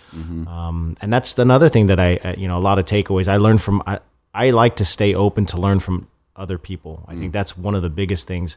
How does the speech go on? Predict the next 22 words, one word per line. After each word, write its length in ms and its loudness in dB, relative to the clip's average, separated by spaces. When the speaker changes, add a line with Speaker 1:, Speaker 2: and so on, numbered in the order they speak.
Speaker 2:
I 80 -14
think 220 -12
people 200 -10
can 200 -8
benefit 440 -6
from 240 -12
if 100 -14
they 100 -12
take 300 -12
the 80 -14
time, 680 -6
you 80 -20
know, 180 -18
to 80 -20
seek 240 -8
and 80 0
understand 400 0
other 160 0
people 500 -10
and 160 -6
listen, 360 -2
like 160 -4